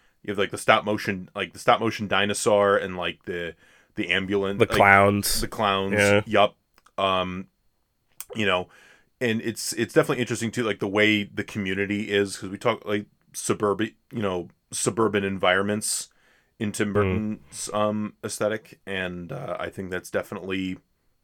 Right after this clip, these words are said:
Speaker 1: kind of part, you know, that's kind of in there as well.
Speaker 2: I think it almost, like, 'cause you were, you were sort of, uh, describing Pee-wee in that sense that people just accept him for his weirdness. I feel like maybe that could also be looked at as a fantasy of Tim Burton's,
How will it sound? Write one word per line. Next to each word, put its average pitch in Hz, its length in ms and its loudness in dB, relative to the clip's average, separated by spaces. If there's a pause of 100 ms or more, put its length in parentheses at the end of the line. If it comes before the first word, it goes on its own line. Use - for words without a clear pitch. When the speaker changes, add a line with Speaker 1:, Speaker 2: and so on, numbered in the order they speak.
Speaker 1:
kind 95 180 -2
of 90 80 -6
part, - 240 -2
you 113 100 -6
know, 90 220 -2 (320)
that's 107 180 0
kind 104 220 4
of 98 80 0
in 101 140 0
there 101 280 2
as 90 200 -4
well. 92 380 0 (680)
Speaker 2:
I 131 60 12
think 190 180 12
it 180 80 12
almost, 143 520 12
like, 113 120 10
'cause 113 140 6
you 123 80 8
were, 123 240 12
you 113 180 8
were 127 140 10
sort 113 220 10
of, 104 400 2 (100)
uh, 107 240 8
describing 98 840 10 (180)
Pee-wee 98 580 8
in 98 140 2
that 95 160 6
sense 98 240 4
that 92 160 6
people 98 240 2
just 92 180 -2
accept - 500 4
him 95 340 4
for 92 180 2
his 87 160 -2
weirdness. 98 680 2
I 104 80 2
feel 110 160 6
like 101 160 6
maybe 95 220 4
that 92 160 0
could 90 260 -6
also - 260 2
be 95 160 0
looked 92 240 -2
at 90 140 2
as 87 160 -2
a 85 60 -2
fantasy 98 500 0
of 101 80 2
Tim 107 200 2
Burton's, 104 460 2